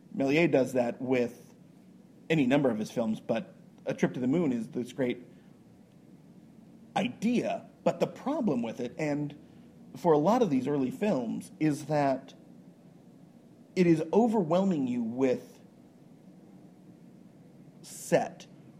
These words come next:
with concept. And it's not bringing you into this fantastic world so much.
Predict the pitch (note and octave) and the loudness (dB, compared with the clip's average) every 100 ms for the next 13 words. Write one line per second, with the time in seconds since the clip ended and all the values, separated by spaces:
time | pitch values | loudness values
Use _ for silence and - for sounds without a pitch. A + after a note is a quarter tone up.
0 | - - B2+ C3 B2 - - - - - | -18 -10 -2 0 0 -4 -16 -20 -20 -20
1 | - - - - - - - - - - | -20 -20 -20 -20 -20 -20 -20 -20 -20 -20
2 | - - F#3 E3+ - G#3 - - - - | -18 -6 -2 -2 -4 -10 -10 -14 -20 -20
3 | - - - - - - - - - - | -20 -20 -20 -20 -20 -20 -20 -20 -20 -20
4 | - - - - - - - - - - | -20 -20 -20 -20 -20 -20 -20 -20 -20 -20
5 | - - - - - - - - F3 E3 | -20 -20 -20 -20 -20 -20 -20 -2 2 4
6 | E3+ F#3 G3 A#3 G#3 C#3 C3+ G3 D#3+ A#2+ | 2 2 4 4 0 -4 -2 0 2 0
7 | A2 - D#3+ F3+ E3 D3+ B2+ B2+ - - | -4 -2 0 0 0 0 2 0 -2 -4
8 | A#2 A2+ B2+ A#2+ A2+ - D#3 A3+ - A#2 | -4 -4 -4 -6 -8 0 4 4 4 -2
9 | A2 G2+ - - | -4 -6 -12 -18